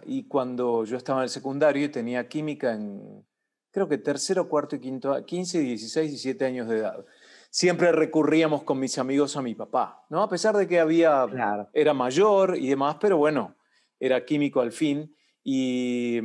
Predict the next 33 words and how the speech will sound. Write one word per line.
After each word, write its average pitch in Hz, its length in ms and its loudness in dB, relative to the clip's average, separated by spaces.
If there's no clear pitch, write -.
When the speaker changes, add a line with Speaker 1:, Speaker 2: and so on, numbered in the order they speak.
Speaker 1:
es, 139 180 -4
es 156 180 -4
muy 202 140 2
importante 190 560 0
que 147 60 -4
exista 165 380 -2
ese 156 180 0
vínculo 139 440 2
también 127 300 0
en 123 140 -2
casa, 127 460 0
en 120 240 -2
la 113 80 2
Speaker 2:
Sí. - 60 -8
Speaker 1:
parte 117 240 0
académica. 104 540 -2
Me 135 100 -2
alegro 165 220 4
Speaker 2:
Sí, 160 40 0
Speaker 1:
muchísimo. 147 380 -2
Speaker 2:
señor. 139 60 2
Speaker 1:
Bueno, 175 160 4
ahí 180 100 6
lo 202 120 4
tienen, 160 300 2
Julio 175 400 2
Profe, 196 640 2
en 139 240 0
Twitter 196 520 2
es 160 300 2
arroba 160 380 4
Julio 165 560 2
Profenet, 151 760 0